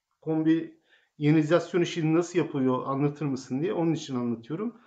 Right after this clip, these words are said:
Siz de kafanıza takılan şeyleri yorumlara yazarsanız onlarla al-, alakalı da videolar çekerim. Bakın şu anda brülör ve iyonizasyon elektrodu birbirine bağlı değil.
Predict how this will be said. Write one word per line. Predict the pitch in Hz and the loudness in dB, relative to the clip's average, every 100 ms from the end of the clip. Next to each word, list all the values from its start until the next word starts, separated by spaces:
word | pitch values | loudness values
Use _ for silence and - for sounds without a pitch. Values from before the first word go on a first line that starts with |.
| _ _ | _ _
Siz | - 190 180 | -16 0 2
de | 196 | 2
kafanıza | 196 196 185 202 | 0 0 0 -2
takılan | 196 185 196 185 | -4 -4 -2 -2
şeyleri | - 175 185 | 0 2 2
yorumlara | 185 180 185 185 190 | 6 4 6 4 4
yazarsanız | 185 175 208 208 180 226 - _ _ _ _ _ - | 2 2 0 0 0 0 -4 _ _ _ _ _ -2
onlarla | 170 196 214 180 147 | 4 6 6 4 2
al-, | 165 165 - | 0 -2 -2
alakalı | 165 170 165 170 175 | 4 4 6 2 2
da | 185 | 0
videolar | 180 160 175 214 - - _ _ _ | 0 2 2 2 -2 -18 _ _ _
çekerim. | - 185 180 143 170 | -6 -4 0 0 4
Bakın | 247 240 | 4 4
şu | 226 - 285 | 0 0 2
anda | 202 170 214 196 | 4 4 4 4
brülör | 226 226 202 156 | 2 8 8 8
ve | 196 233 - - _ _ _ _ _ _ _ _ _ _ _ _ _ | 4 2 0 -18 _ _ _ _ _ _ _ _ _ _ _ _ _
iyonizasyon | 202 214 214 208 214 208 233 214 | 6 8 8 6 2 2 2 2
elektrodu | 214 220 208 - 175 190 | 4 4 4 2 0 0
birbirine | 208 165 147 208 | -2 -2 2 2
bağlı | 190 156 143 113 | 6 6 4 2
değil. | 110 107 | -4 -8